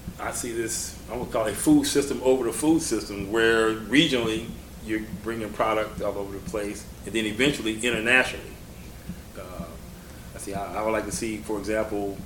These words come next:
farmers in the Caribbean benefiting from economic development, importing stuff to the U S, and, you know, and maybe other countries,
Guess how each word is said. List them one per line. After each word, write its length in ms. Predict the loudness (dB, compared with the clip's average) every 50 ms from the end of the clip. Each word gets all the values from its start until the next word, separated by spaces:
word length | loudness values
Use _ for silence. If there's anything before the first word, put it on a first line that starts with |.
| -4
farmers 380 | 0 2 2 2 2 0 -2 -4
in 80 | -4 -6
the 60 | -6
Caribbean 500 | -4 0 0 0 0 0 -2 -6 -8 -8 -6
benefiting 420 | -4 -2 -2 -2 -2 -2 -4 -4
from 140 | -4 -4 -4
economic 360 | -4 -4 -6 -6 -6 -6 -6 -6 -6
development, 300 | -4 -4 -4 -4 -6 -6
importing 480 | -8 -4 0 2 2 2 2 0 -2 -4
stuff 240 | -4 -4 -6 -4
to 80 | -6 -6
the 60 | -8
U 220 | -8 -6 -4 -2 -2
S, 280 | -2 -2 -4 -8 -10 -12 -14 -16 -16 -16 -16 -16 -14 -14 -14 -12 -10
and, 500 | -10 -8 -8 -8 -8 -8 -8 -8 -8 -6
you 120 | -6 -6 -6
know, 120 | -4 -4
and 160 | -4 -4 -4 -4
maybe 500 | -4 -4 -2 -4 -4 -4 -4 -6 -4 -2
other 180 | 0 2 2 0
countries, 640 | 0 -2 -4 -4 -4 -4 -6 -6 -6 -6 -8 -10 -10